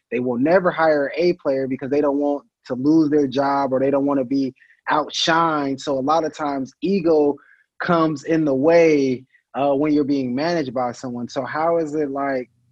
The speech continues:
how has your ego, you've been able to control it or just, like, get it out the way so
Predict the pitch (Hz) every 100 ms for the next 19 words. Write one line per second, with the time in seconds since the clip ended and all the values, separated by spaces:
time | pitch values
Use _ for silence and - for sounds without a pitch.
0 | _ _ _ _ - 165 190 175 156 165
1 | 147 160 151 147 139 135 127 131 117 127
2 | 147 151 147 139 135 135 117 - 151 170
3 | 170 165 151 131 120 110 127 123 - 127
4 | 117 101 143 156 147 147 - 120 127 147
5 | 156 151 - 131 123 120